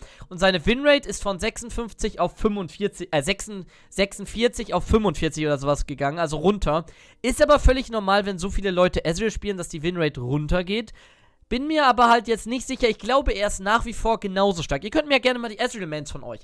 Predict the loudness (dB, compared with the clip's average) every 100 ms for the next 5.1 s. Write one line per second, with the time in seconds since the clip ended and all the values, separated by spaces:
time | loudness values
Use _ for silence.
0 | -18 -20 -4 4 4 4 -2 2 4 2
1 | 2 -4 -4 0 0 2 2 2 -2 -2
2 | -2 -2 -2 -4 -4 0 2 2 0 2
3 | 2 0 -2 0 0 0 -4 -8 -14 -2
4 | 4 6 6 2 4 4 2 0 -2 -4
5 | -12